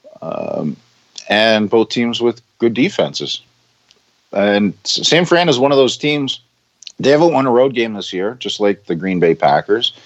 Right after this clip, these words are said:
um, but yet all their wins have come at home, and they've covered a lot at home.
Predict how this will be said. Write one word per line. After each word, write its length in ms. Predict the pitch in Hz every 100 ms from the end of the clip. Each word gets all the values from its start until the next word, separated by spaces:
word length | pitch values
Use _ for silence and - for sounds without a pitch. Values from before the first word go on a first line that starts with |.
| _ _ _ -
um, 460 | 85 92 95 95
but 120 | 92 107
yet 160 | 127
all 140 | 127 139
their 100 | 139
wins 200 | 127 127
have 100 | -
come 180 | 117
at 60 | 113
home, 320 | 98 120 - _ _
and 520 | 87 87 85 87 80 -
they've 140 | 90 90
covered 280 | 139 185 101
a 40 |
lot 240 | 76 69
at 80 | 65
home. 240 | 67 64